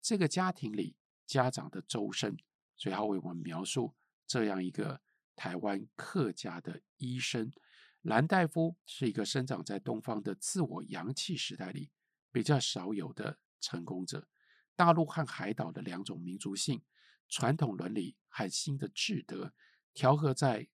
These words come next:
兰大夫身上的那种恰如其分的和谐，真像是经过一铁高手的处分，砝码和量杯精确称量的调剂，就有那样的接近完美。从中原黄泛的泥土里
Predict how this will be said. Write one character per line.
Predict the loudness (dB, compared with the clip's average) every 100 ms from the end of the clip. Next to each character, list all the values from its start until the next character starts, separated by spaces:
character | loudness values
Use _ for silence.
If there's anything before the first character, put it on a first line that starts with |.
| _
兰 | -4 0
大 | 2 2
夫 | 0 -4
身 | -4 -4
上 | -4 -6
的 | -6
那 | -6
种 | -4 -6 -8 _ _ _
恰 | -2 2 2
如 | 2 -2
其 | -4 -4 -4
分 | -6
的 | -8
和 | -12 -8 -4
谐， | -4 -4 -8 -14 _ _ _ _
真 | 0 2
像 | 2 0
是 | 0 -6
经 | -2 -4
过 | 0 -2 -2 -2
一 | -2
铁 | -2 -6 -8 -10 -2
高 | 2 2
手 | -2 -8
的 | -10
处 | -10 -10 -4
分， | -2 -2 -6 _ -20 -20 _ -4
砝 | 0 2
码 | 2 2 0
和 | -2 -2
量 | -4 -8
杯 | 0 2 2 -2 -4
精 | 0 0
确 | 0 -4 -4
称 | -2 -2
量 | -2 -8
的 | -10
调 | -10 -10 -4
剂， | 0 0 0 _ _ _ _
就 | 6 10
有 | 10
那 | 8 4
样 | 4
的 | 2 0 -4 _
接 | 0 2
近 | 2 -2 -4 -6
完 | -6
美。 | -4 -6 -8 _ _ _ _
从 | 2 4 6
中 | 4 4 6
原 | 4 0
黄 | -4 -6 -6 2
泛 | 2 2
的 | -4
泥 | -8 -2 -2
土 | -2 -2
里 | -4